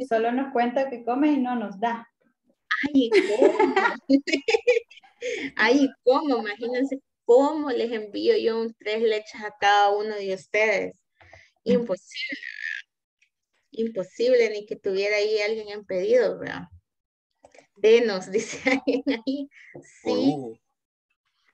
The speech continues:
Speaker 2: Ah, sí, pues sí, hay que tomar cafecito. Es que aquí en la, en la clase no puedo tomar cafecito, ¿verdad? <laughs> Pero bueno, un día, ¿verdad?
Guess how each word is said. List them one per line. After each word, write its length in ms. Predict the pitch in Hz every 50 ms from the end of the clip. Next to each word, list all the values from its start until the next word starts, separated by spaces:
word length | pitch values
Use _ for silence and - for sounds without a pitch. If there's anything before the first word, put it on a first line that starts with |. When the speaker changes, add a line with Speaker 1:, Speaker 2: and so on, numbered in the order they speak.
| - -
Speaker 2:
Ah, 220 | 220 233 262 285 302 277
sí, 140 | - 285 269
pues 260 | 269 - 285 285 -
sí, 220 | - - 254 269 262
hay 80 | 254 247 240
que 80 | 226 226
tomar 360 | - 233 233 226 220 226 233
cafecito. 680 | - 233 233 - 226 226 _ - 226 226 240 240 - 233
Es 100 | 226 220
que 100 | - -
aquí 240 | - - - 208 220
en 160 | 226 226 220
la, 180 | 214 208 202 -
en 120 | 220 214
la 60 | 214
clase 280 | 208 214 220 220 - 247
no 140 | 254 240 -
puedo 140 | - 233 226
tomar 220 | 214 208 202 190
cafecito, 560 | - - - - - - - - - - - -
¿verdad? 180 | - - - - _ _ _ _ -
<laughs> 1160 | 285 277 285 - 262 277 - - 285 285 - _ - - - - 415 453 - - 320 269 - -
Pero 160 | 262 247 285
bueno, 260 | 302 294 285 277 262 -
un 180 | 285 311 320 277
día, 340 | 320 302 285 254 202 180
¿verdad? 320 | 175 180 180 - 196 196